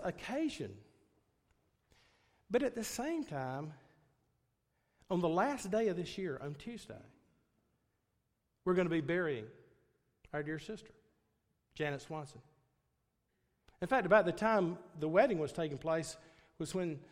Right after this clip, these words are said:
Janet was beginning to discover that her cancer was probably, uh, incurable.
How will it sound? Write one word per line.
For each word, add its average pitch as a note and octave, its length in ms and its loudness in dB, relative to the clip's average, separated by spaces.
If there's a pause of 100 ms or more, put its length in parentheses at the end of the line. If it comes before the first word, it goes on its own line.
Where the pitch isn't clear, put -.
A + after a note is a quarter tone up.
(120)
Janet G3 300 4
was D#3+ 160 0
beginning E3 400 2
to D3 80 -8
discover C#3+ 560 -2 (320)
that D#3+ 100 2
her D3+ 100 -2
cancer D#3 540 -4
was C#3+ 200 -4
probably, C#3 720 -2 (1200)
uh, E3+ 40 2
incurable. E3+ 680 0